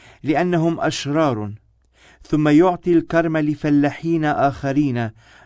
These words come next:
يعطونه الثمر في موسم الثمر." وقال لهم يسوع:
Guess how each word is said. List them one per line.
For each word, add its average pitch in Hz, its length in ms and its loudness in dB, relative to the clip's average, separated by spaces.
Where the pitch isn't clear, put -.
يعطونه 139 720 0
الثمر 139 560 -2
في 127 240 -6
موسم 131 520 -2
الثمر." 110 600 -6
وقال 131 520 0
لهم 131 260 -2
يسوع: 123 680 -4